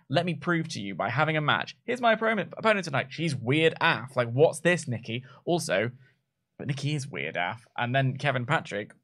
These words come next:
please l-, take us to the bit where they come out later on and we'll talk about it. But yeah, um, d-, it was just a tiny little tweak from an otherwise good segment to introduce us as a casual audience to Zoe Stark and say, "Watch what I'm gonna do tonight."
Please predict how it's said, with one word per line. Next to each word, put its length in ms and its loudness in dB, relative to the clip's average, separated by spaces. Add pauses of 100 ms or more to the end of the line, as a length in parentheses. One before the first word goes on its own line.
(140)
please 320 0
l-, 180 -8
take 220 2
us 60 -4
to 120 -2
the 80 2
bit 160 2
where 120 0
they 100 -4
come 120 -2
out 140 2
later 240 -2
on 100 2
and 80 -6
we'll 120 -6
talk 220 0
about 200 0
it. 100 -2
But 160 2
yeah, 260 4 (380)
um, 500 6 (320)
d-, 100 0
it 40 2
was 80 2
just 140 0
a 60 -2
tiny 240 0
little 160 -2
tweak 400 -8 (200)
from 120 2
an 100 4
otherwise 380 6
good 180 0
segment 360 -4
to 80 0
introduce 360 0
us 160 -2
as 140 -6
a 40 -6
casual 280 0
audience 240 -4
to 80 -8
Zoe 200 0
Stark 400 0 (220)
and 140 -6
say, 240 0 (160)
"Watch 380 2
what 100 2
I'm 80 0
gonna 160 -2
do 120 -10
tonight." 260 -16